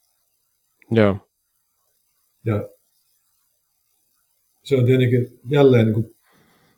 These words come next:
Speaker 2: parempi, että se tapahtuu mahdollisimman aikaisin.
Speaker 1: Mm.
Speaker 2: Kun ne tuote lanseerataan markkinoilla, se on aika kallista, koska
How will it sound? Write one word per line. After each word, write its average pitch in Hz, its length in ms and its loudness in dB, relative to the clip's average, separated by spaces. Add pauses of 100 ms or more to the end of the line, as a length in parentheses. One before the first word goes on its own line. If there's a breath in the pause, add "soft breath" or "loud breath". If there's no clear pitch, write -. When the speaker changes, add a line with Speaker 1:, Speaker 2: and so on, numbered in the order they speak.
(140)
Speaker 2:
parempi, 139 560 2
että 101 300 -6
se 110 140 -6 (640)
tapahtuu 113 480 -2
mahdollisimman 110 520 0
aikaisin. 120 580 -2 (640)
Speaker 1:
Mm. 110 360 0 (200)
Speaker 2:
Kun 120 140 -2
ne 120 80 2
tuote 135 320 2
lanseerataan 117 640 0
markkinoilla, 110 440 -2
se 123 60 -4
on 123 80 -2
aika 127 220 -4
kallista, 113 720 -4 (1800)
koska - 460 -6